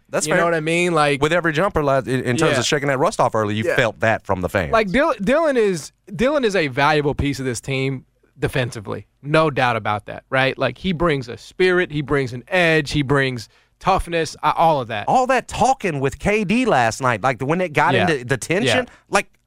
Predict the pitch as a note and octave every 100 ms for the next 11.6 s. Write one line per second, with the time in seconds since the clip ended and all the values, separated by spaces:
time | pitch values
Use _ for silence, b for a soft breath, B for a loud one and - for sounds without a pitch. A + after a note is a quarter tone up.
0 | _ _ - C#4+ C4 F#3+ B3 C4 E3 C3+
1 | E3 B2+ A2 D#3+ - G2 F2+ D#2 - D#2
2 | D#3+ C#3 - D3 B2 F#2+ D3 D3+ D3 E3
3 | F3 D#3+ D3 C3 C3+ C3 C#3+ - - C3+
4 | B2 C3+ D3+ B2 - C#3+ C3+ C#3 - A#2
5 | D#3+ C#3+ C3 A#2+ - D3 D3+ D3 _ _
6 | _ _ - G#3 G3 G#3 E3 C#3+ A#2+ A#2
7 | B2 G2+ G2 B2 F2 F#2+ E2 A2+ F2+ F2+
8 | - - - - B2+ D3 D3 D3 C#3 C3
9 | G3+ G#3 F#3+ G#3+ F3 C3+ D#3 F#3 F#3+ F#3
10 | F#3+ E3+ F3 B3 D3+ E3+ C#3 B2+ C3 D3
11 | B2+ C#3+ C#3+ A2 D#2+